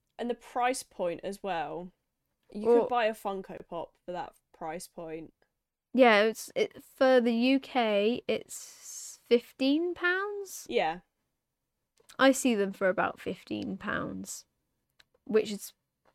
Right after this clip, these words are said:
Speaker 2: pretty ridiculous, seeming as you can get a Funko for about ten to twelve pounds and a s-,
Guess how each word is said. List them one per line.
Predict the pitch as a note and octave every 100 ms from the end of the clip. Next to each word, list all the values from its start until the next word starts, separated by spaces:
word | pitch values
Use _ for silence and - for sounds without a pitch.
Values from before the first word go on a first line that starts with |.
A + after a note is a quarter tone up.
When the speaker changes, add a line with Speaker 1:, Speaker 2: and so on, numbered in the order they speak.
| _
Speaker 2:
pretty | A#3 F#3+
ridiculous, | G#3 G3+ G#3 G3 F#3+ -
seeming | G3 F#3
as | F3+ F#3
you | G3
can |
get | G3+ F#3
a |
Funko | - F#3+ F#3 G3 F3+
for | -
about | F3+ E3 D#3+ -
ten | - G3+ F#3+ F3+
to | - _ _ -
twelve | - F#3+ F#3+ A3+
pounds | - B3 A#3+ B3 C4+ C4+
and | - G#3
a |
s-, | G3+ -